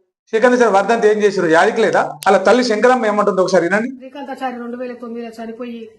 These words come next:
Speaker 2: మరి పదిహేనో సంవత్సరం వెళ్ళి పదహారో సంవత్సరంలో అడుగుపెట్టబోతుంది. మరి అదే సందర్భంగా టీఆర్ఎస్ గవర్నమెంట్ పది సంవత్సరాలు శ్రీకాంతాచారి ప్రోగ్రాంకి ప్రతి సంవత్సరం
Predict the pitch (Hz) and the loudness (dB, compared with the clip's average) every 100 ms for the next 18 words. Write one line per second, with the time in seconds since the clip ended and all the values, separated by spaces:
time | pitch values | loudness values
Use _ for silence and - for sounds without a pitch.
0 | _ - 214 240 240 254 247 240 240 240 | _ -20 -20 -14 -12 -10 -10 -12 -14 -14
1 | 240 233 226 233 226 220 226 226 233 220 | -12 -12 -12 -16 -16 -16 -16 -16 -18 -20
2 | 220 220 208 202 208 214 226 226 220 208 | -20 -20 -20 -20 -20 -18 -16 -16 -16 -20
3 | 202 208 233 _ _ _ _ _ _ _ | -20 -20 -20 _ _ _ _ _ _ _
4 | _ 240 247 254 294 294 277 262 254 262 | _ -10 -6 -4 -4 -6 -6 -6 -6 -6
5 | 254 247 - _ 285 294 294 254 254 254 | -6 -6 -12 _ -10 -10 -10 -8 -6 -6
6 | 262 254 254 247 262 269 269 262 262 254 | -8 -10 -12 -10 -8 -8 -8 -6 -4 -4
7 | 247 - _ _ _ _ _ _ _ _ | -8 -14 _ _ _ _ _ _ _ _
8 | 269 311 330 311 302 285 277 269 269 294 | -12 -8 -8 -8 -8 -8 -8 -8 -8 -8
9 | 269 277 269 269 339 - 302 311 311 320 | -10 -10 -12 -12 -14 -12 -10 -10 -8 -8
10 | 311 | -10